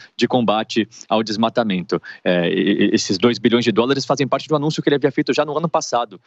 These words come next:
de destinar dez bilhões de dólares, cerca de cinquenta e seis bilhões de reais, justamente para ajudar a combater o desmatamento. Essas são as boas notícias. Essas notícias ruins são de que realmente continuam acontecendo problemas de organização. A gente falou ontem, né,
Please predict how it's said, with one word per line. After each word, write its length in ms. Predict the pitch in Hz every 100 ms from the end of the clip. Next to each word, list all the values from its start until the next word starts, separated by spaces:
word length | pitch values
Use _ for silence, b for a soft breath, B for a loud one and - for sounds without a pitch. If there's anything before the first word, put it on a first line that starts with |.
| _ _
de 80 |
destinar 420 | 107 110 - 120 120
dez 380 | 113 139 170
bilhões 500 | 131 127 143 127 151
de 120 | 131 110
dólares, 380 | 104 110 90
cerca 260 | - 107 110
de 100 | 101
cinquenta 380 | - 110 120 120
e 40 |
seis 220 | 110 117
bilhões 540 | 104 117 156 123 120 127
de 80 | 127
reais, 340 | 123 95 - B B
justamente 540 | - 113 - 107 104 -
para 100 | 110
ajudar 340 | 110 104 101 -
a 100 | 101
combater 640 | - 139 135 - 143 - B B
o 100 | - 113
desmatamento. 840 | 110 98 110 104 110 92 80 - _ b
Essas 240 | 107 104 107
são 140 | 117
as 100 | 113
boas 220 | 104 135
notícias. 420 | 143 156 170 180 165
Essas 100 | 156
notícias 360 | 151 156 160
ruins 320 | 139 131 156 - B
são 160 | B -
de 120 | 131
que 80 | 135
realmente 400 | 143 147 147 151
continuam 340 | 151 - 135
acontecendo 460 | 143 139 135 147 139
problemas 480 | - 131 127 139 113
de 180 | 123 -
organização. 760 | 143 143 139 143 139 - 107
A 40 | 98
gente 140 | 104
falou 320 | - 143 135
ontem, 220 | 165 143
né, 120 | 107